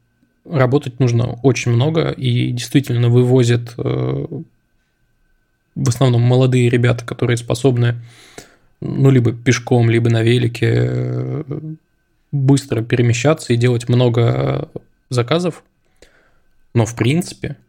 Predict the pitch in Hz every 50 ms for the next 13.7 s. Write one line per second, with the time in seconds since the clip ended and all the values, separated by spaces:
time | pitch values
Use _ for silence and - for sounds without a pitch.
0 | _ _ _ _ _ _ _ _ _ _ _ _ - - 120 113 117 120 120 120
1 | 117 117 120 120 117 117 113 117 - - - 120 117 123 143 165 156 135 - 131
2 | 131 127 123 120 120 127 127 127 127 127 123 127 120 - 127 117 - 123 120 120
3 | 120 - - - - - - _ _ _ 160 143 - - 147 131 127 117 120 123
4 | 113 113 - - - 123 117 120 120 - 135 123 113 110 110 - _ _ _ _
5 | 135 127 127 123 120 117 117 120 117 131 120 117 - 123 127 127 131 131 131 131
6 | 127 - - - 120 - 127 - 131 127 127 123 120 117 117 - 120 - - 127
7 | 120 123 120 117 - - 127 127 120 - - - 123 127 131 131 127 127 131 131
8 | 131 131 131 139 131 123 - 127 123 123 127 123 - - - 123 117 - 143 131
9 | 127 - - 135 123 - - 123 127 120 117 - - - 123 117 120 - 180 180
10 | - - 139 131 - _ _ _ _ - - - - - _ _ _ - 120 117
11 | 113 - - 117 117 117 113 113 110 107 110 117 123 - - - - - - 135
12 | 131 127 - - - 101 95 113 113 117 127 151 170 - - - - - - -
13 | - 120 117 120 131 147 147 151 - - - - -